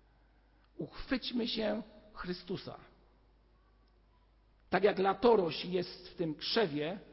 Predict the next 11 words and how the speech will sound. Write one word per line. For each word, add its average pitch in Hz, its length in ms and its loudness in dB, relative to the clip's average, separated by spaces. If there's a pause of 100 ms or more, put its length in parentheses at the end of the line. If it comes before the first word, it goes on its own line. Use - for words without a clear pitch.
(640)
i - 100 -10
czerpie 247 420 8
soki 226 360 -2
z - 60 -12
Chrystusa, 170 640 -4
czerpie 208 460 0
soki 220 360 -4
z - 80 -16
tego 160 240 -4
krzewu, 185 360 -4
którym 151 400 -6